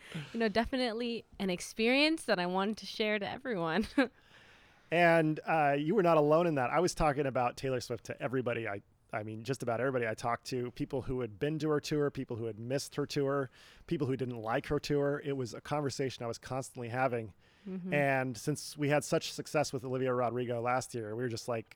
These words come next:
Speaker 2: "It's time. We've gotta do this."
Speaker 1: Yeah, yeah. And I think that brings back to the point of, um, we did Olivia Rodrigo last year and several albums before then. So we kind of felt like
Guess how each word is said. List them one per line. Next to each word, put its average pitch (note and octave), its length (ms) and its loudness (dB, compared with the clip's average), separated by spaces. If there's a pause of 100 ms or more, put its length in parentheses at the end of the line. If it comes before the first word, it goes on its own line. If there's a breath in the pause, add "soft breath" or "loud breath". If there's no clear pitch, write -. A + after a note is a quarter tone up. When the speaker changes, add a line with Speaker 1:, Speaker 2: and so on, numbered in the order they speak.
Speaker 2:
"It's E3 220 -10
time. A2+ 320 -6
We've A2 160 -8
gotta A2 260 -2
do A2 160 -6
this." G2+ 340 -12 (120)
Speaker 1:
Yeah, D#3 340 -4 (180)
yeah. - 220 -12 (380 loud breath)
And C#4 100 4
I D#4+ 60 8
think E4+ 220 0
that A#3 340 6
brings G3+ 240 0
back F#3 240 0
to - 100 -12
the F3+ 80 -4
point F3 460 -6
of, D#3+ 260 -2 (300)
um, C3+ 480 -2 (320)
we G#3 180 0
did F3+ 180 0
Olivia G3+ 380 0
Rodrigo F#3+ 540 2
last E3+ 400 4
year D3+ 320 -4 (420 loud breath)
and E3 300 -2
several F3+ 360 0
albums E3+ 380 0
before G#3+ 420 0
then. F#3 300 0
So F3 240 -2
we F3+ 100 2
kind F#3+ 280 -2
of F#3 80 -4
felt F3 220 -2
like D#3+ 340 -4